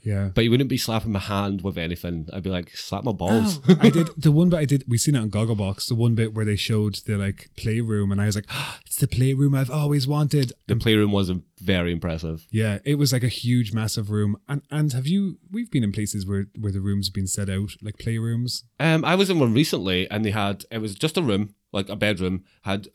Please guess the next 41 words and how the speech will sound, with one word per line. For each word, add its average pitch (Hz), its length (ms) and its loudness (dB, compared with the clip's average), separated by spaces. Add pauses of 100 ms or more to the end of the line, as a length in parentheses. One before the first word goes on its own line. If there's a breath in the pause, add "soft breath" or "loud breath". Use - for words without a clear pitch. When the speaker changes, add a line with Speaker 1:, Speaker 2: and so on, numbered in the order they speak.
Speaker 2:
a 120 80 -8
sling 131 440 -2
on 113 160 -4
one 104 160 -2
side, 98 400 -4
a 104 60 -12
sling 120 240 -2
on 113 60 0
the 107 100 -2
other, 98 160 0
and 95 220 -4
then 95 160 -2
just, 98 140 -6
like, 98 120 -6
a 101 60 -6
bed 92 480 -4
thing 110 260 -6
in 107 140 -6
the 98 80 -2
middle. 117 400 -2 (160 soft breath)
Speaker 1:
Yeah. 101 180 -2
Speaker 2:
Toys 131 320 4
around 123 240 2
the 107 80 -2
wall, 104 580 0 (200 soft breath)
harnesses, 110 960 -2
like, 98 220 -8
lel-, 107 300 -2
anything 170 360 2
you 156 100 0
can 147 100 2
think 113 240 0
of 139 160 0
was 107 120 0
in 98 140 0
this 101 180 -2
room, 107 160 0
and 98 100 -4
I 98 100 0
was 98 140 -2
like, 101 260 -2